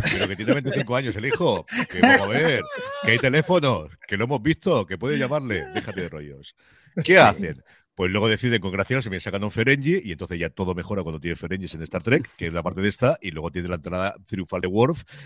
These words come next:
y ahí, pues eso, me, me, Thor diciendo, "Aquí llego yo y para esto estoy, y voy a demostrar".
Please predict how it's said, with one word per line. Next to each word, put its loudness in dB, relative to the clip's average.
y 0
ahí, -2
pues -12
eso, -6
me, -10
me, -14
Thor -10
diciendo, 0
"Aquí -4
llego -4
yo 0
y -2
para 0
esto -6
estoy, 2
y -8
voy -6
a -6
demostrar". 0